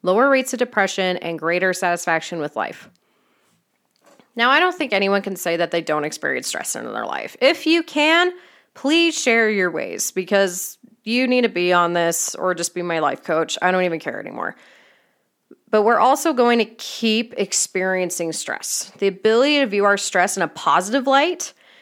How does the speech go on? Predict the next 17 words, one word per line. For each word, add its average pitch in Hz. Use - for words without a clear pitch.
can 220
completely 269
change 214
how 196
we 185
come 196
out 175
of 165
a -
life-altering 156
situation. -
In 190
a 185
quote 233
by 220
Viktor 196
Frankl, 170